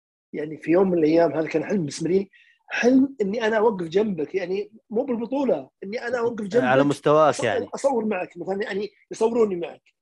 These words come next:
Speaker 2: مم.
Speaker 1: خ-، خلي إني أنا أوقف معك على stage، خليني أنا أوقف معك بوزن واحد مفتوح لتنافس.
Speaker 2: مم.
Speaker 1: خليني أنا معك." الناس،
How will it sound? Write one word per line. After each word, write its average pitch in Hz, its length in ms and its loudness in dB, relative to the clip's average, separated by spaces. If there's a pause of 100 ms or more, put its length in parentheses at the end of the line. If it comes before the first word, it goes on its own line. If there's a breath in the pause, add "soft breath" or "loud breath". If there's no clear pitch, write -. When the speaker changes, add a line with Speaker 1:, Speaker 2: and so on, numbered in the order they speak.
(280)
Speaker 2:
مم. 120 340 -2
Speaker 1:
خ-، - 380 -18
خلي 240 380 -2
إني 214 260 -2
أنا 208 100 -2
أوقف 180 280 -4
معك 185 220 -8
على 165 120 -2
stage، 196 540 0 (400)
خليني 226 380 -4
أنا 208 100 -4
أوقف 185 240 -4
معك 202 220 -2
بوزن 180 280 2
واحد 185 520 0
مفتوح 170 340 -4
لتنافس. 190 720 -2 (220)
Speaker 2:
مم. 120 260 -2
Speaker 1:
خليني 233 480 -2
أنا 226 120 2
معك." 220 480 0 (100)
الناس، 208 520 -4